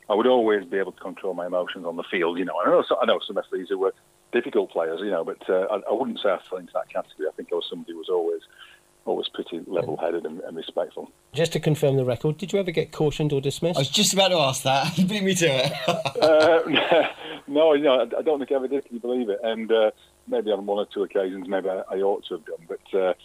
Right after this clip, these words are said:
Speaker 1: but, you know, again, I think that you can, uh, you can sometimes, uh,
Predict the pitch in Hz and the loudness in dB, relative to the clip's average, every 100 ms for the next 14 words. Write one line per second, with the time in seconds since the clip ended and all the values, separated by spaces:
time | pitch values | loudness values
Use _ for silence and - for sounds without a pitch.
0 | - _ - - 85 82 87 95 87 - | -18 _ -14 -8 -4 -4 2 2 2 -2
1 | 98 101 92 87 87 92 87 90 87 - | -4 -4 -6 -10 -6 -4 -2 0 0 -2
2 | _ _ - 95 87 104 90 95 90 85 | _ _ -12 -8 -6 -4 -4 -2 -2 -4
3 | 82 - _ _ _ 92 90 90 | -10 -18 _ _ _ -4 -2 -2